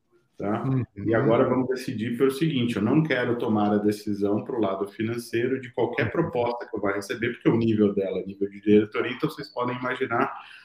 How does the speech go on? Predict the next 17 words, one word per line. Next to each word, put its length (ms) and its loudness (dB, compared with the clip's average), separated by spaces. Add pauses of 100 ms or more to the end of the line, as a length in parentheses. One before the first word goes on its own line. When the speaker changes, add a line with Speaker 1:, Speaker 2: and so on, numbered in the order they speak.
(320)
Speaker 1:
as 360 -2
cifras 800 2 (220)
que 120 -4
vêm 460 4
a 80 0
favor 440 4
dela, 460 2 (460)
né? 340 -2
E 140 4
ela, 600 4
de 120 -8
forma 300 0
muito 280 0
coerente, 560 0
falando 280 -8
assim, 260 -6
ó, 260 0